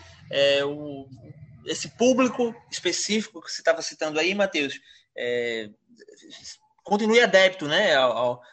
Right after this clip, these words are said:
ao presidente e, e, e ao, e ao seu, seu grupo, claro. É uma forma política de, de segurar,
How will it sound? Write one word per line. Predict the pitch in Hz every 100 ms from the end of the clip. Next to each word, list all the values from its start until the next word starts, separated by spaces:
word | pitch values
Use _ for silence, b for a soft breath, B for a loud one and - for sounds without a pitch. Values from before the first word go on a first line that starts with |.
| B
ao | - 123
presidente | 135 135 123 135 165 185 165
e, |
e, | 139 120 117 110 101 110
e | 110
ao, | 113 - -
e | 120
ao | 110
seu, | - 127 135 175 b b
seu | - 156
grupo, | 147 151 -
claro. | - 127 123 107 b b b -
É |
uma | 123 135
forma | - 139 156 147 127
política | 113 143 151 185 -
de, | 131 131 123 b b b _
de | 117 117 117 - _ 143
segurar, | - 180 180 165 190 254 -